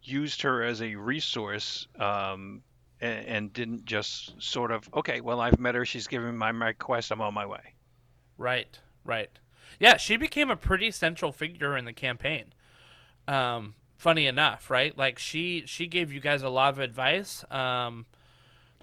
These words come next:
Speaker 2: there was one point that, um, somebody got knocked out pretty bad. I think maybe it was, um, it was, uh, oh, it was, uh,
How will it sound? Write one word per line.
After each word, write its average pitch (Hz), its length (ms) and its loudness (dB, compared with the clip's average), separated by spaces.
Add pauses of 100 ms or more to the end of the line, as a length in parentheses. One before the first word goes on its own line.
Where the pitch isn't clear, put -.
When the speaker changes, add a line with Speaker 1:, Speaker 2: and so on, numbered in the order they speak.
Speaker 2:
there 151 140 4
was 143 220 2
one 165 220 2
point 170 340 2 (180)
that, 135 340 0
um, 123 480 2 (520)
somebody 143 880 -2
got 135 280 2
knocked 139 300 0
out 139 180 2
pretty 143 220 -8
bad. 139 400 0 (240)
I 143 100 -2
think 170 180 -4
maybe 143 280 -4
it 131 100 -4
was, 127 240 -4
um, 113 380 -6 (1080)
it 135 80 -4
was, 123 300 -4
uh, 113 420 2
oh, 151 320 8
it 139 60 -4
was, 139 280 -4
uh, 127 360 2